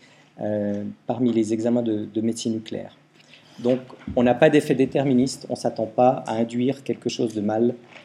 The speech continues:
euh, chez un patient en utilisant, euh, cet examen. Et c'est des examens qu'on peut répéter de multiples fois, euh, mais toujours à bon escient avec un but clinique et quelque chose qui change la prise en charge chez le patient.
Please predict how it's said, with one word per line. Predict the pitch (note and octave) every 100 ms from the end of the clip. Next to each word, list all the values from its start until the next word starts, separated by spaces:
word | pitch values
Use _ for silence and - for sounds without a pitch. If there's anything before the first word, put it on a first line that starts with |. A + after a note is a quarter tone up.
| -
euh, | -
chez | - A#2+
un | A#2
patient | A2+ - A2+ G#2+ - -
en | A2+
utilisant, | A#2 A#2 A#2 A2+ A2+ A2+ - - _ _ _ G#2
euh, | G2+ G#2+
cet | G#2+ B2 C#3
examen. | A#2+ A#2+ G#2+ A#2
Et | C3
c'est | -
des | B2 B2
examens | A#2+ C3 C3+
qu'on | C3+ B2
peut | A#2+
répéter | A#2+ A#2+ C#3 B2 B2 C3
de | B2+ A#2
multiples | C3 - D#3+ C3+
fois, | A#2 - G2+ G#2 - - - _ -
euh, | A2+ G#2 G2+ G#2
mais | A#2
toujours | A#2 D#3 D3
à |
bon | A#2+ B2+
escient | B2+ - B2 B2
avec | A#2+ B2 B2 - -
un | A#2 A2+ A2+ - -
but | A2+ D3+ - - - - - -
clinique | - D3 B2 A#2+ - - -
et | A#2 A2+
quelque | A2 B2 A#2+
chose | - B2+
qui | A#2
change | - C#3 B2
la | B2
prise | B2+ A#2
en | A#2
charge | B2+ B2 A#2+ -
chez | - A2
le |
patient. | G#2+ A2 -